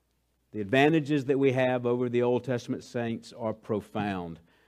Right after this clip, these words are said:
And we see that truth even today as we look at the reawakening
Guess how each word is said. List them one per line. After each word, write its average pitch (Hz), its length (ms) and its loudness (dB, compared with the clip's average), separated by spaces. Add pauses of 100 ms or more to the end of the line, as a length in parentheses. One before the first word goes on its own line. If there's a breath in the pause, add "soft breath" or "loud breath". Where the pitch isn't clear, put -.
(400)
And 101 140 -10
we 110 100 -2
see 147 380 2
that 127 240 2
truth 123 360 0
even 120 300 0
today 110 420 2
as 98 140 -2
we 107 140 -2
look 123 280 0
at 107 220 -8
the 98 100 -4
reawakening 127 1080 6